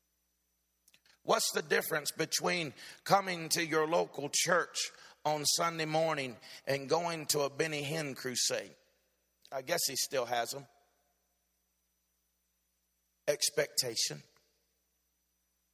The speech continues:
What causes a man or a woman to get on a plane, spend seven, eight hundred dollars on a plane ticket,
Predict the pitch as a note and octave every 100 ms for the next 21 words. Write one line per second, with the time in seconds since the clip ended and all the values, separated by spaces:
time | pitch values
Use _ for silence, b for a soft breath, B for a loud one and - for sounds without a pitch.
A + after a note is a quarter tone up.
0 | _ _ _ - G#3+ - G#3+ G3+ F3 F#3
1 | E3+ F3 F#3+ F3+ E3+ E3 E3 F#3 F3+ D#3+
2 | D#3+ F3+ F3 F3 D#3+ D3+ F3 E3+ D3+ B2
3 | - E3+ E3 D#3 - _ _ _ _ _
4 | _ _ _ - D#3+ E3 D#3+ E3+ D#3 E3+
5 | D#3 D#3 D#3+ D#3+ D3+ D#3+ D#3+ - D#3+ E3
6 | D#3 - D3 - A#2+